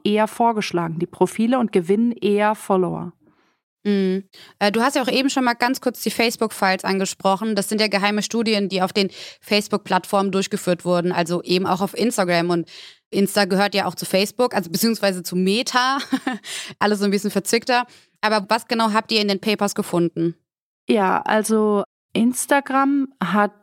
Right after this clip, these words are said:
Speaker 1: einige Studien auch auf der Plattform selber durchgeführt. Da gibt's ganz unterschiedliche Analysen. Und eine Analyse, aus der wir dann auch viel berichtet haben, ist eigentlich fast genau das gleiche Experiment, was wir gemacht haben, hat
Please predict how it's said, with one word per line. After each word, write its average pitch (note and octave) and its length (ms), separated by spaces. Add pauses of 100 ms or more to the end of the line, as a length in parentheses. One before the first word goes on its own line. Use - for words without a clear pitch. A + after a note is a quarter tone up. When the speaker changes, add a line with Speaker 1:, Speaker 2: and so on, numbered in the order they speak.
(240)
Speaker 1:
einige G3+ 540
Studien G3 500
auch G3+ 200
auf - 200
der F#3+ 120
Plattform F#3 480
selber F3+ 340
durchgeführt. F#3 840
Da F3 80
gibt's - 280
ganz F3+ 280
unterschiedliche G3 720
Analysen. F#3+ 640 (520)
Und - 160
eine D#4 240
Analyse, C#4+ 920
aus - 240
der G3+ 160
wir G#3+ 80
dann G3 160
auch - 140
viel A3+ 200
berichtet B3 500
haben, A3+ 280
ist - 160
eigentlich B3 380
fast - 260
genau A3 260
das G#3+ 120
gleiche G#3+ 300
Experiment, G#3 640
was - 200
wir C4+ 140
gemacht C4 380
haben, A3 140
hat G#3 100